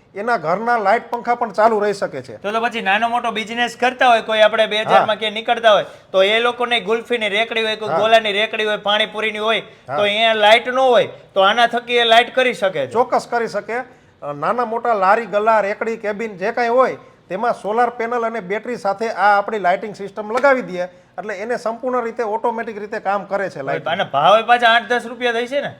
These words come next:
Speaker 1: અરે આ ભાવ છે, એની કિંમત છે આઠસો ને ત્રીસ રૂપિયા, માત્ર ને
Speaker 2: ઓહ.
Speaker 1: માત્ર આઠસો ને ત્રીસ.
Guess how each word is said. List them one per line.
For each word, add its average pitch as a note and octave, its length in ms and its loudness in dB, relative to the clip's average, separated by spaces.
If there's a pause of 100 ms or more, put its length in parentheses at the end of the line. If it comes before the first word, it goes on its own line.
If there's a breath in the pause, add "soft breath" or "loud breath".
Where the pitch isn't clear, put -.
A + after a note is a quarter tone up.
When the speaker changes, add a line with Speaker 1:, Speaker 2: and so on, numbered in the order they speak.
(540)
Speaker 1:
અરે A3 200 -4
આ A#3 200 6
ભાવ A3 320 6
છે, C4+ 200 4 (460)
એની A#3+ 180 -6
કિંમત B3 380 -6
છે C4+ 100 -2
આઠસો B3 580 0
ને B3+ 120 -2
ત્રીસ C4 320 -4
રૂપિયા, B3+ 300 0
માત્ર G#3 420 4
ને A#3+ 60 -2
Speaker 2:
ઓહ. G3+ 60 -4
Speaker 1:
માત્ર G3+ 280 2
આઠસો G#3+ 440 0
ને A#3 120 -6
ત્રીસ. A3+ 380 -6